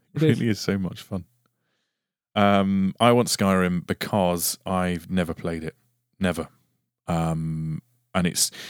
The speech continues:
Speaker 1: it was something I consciously made a decision not to buy on P S three because by the time I kinda thought about it, it was end of the life cycle. And I just thought, "I'm gonna sink far too much time into this."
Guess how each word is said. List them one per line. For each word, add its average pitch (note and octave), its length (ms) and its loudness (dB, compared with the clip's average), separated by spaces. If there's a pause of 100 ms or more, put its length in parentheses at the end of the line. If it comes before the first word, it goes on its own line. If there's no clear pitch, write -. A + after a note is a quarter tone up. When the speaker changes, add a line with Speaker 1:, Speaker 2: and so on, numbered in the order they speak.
(160)
Speaker 1:
it A2 80 2
was - 120 0
something G2 280 0
I F#2 80 4
consciously G2 640 -2
made F2 240 0
a F2 60 -4
decision E2+ 500 -4
not E2+ 260 -4
to - 80 -4
buy E2 320 -2
on D#2+ 180 -6
P F2 180 -6
S D#2+ 160 -6
three A2 340 2
because F2+ 340 -2
by E2+ 200 -4
the E2 80 -6
time F2+ 340 -4
I D#2+ 60 -4
kinda E2 260 -8
thought F2+ 320 -2
about D#2+ 280 -4
it, D#2+ 80 -6
it D2+ 60 -8
was D#2+ 160 -4
end E2+ 180 -2
of D2+ 60 -10
the D#2 100 -10
life D#2+ 200 -6
cycle. - 400 -8
And D#2 80 -6
I D2+ 40 -10
just - 180 -10
thought, D2 160 -6
"I'm F2 80 -8
gonna E2 100 -6
sink - 420 -4 (140)
far F2 220 -2
too - 160 -8
much - 180 -10
time E2 240 -4
into D#2+ 140 -4
this." D2+ 260 -8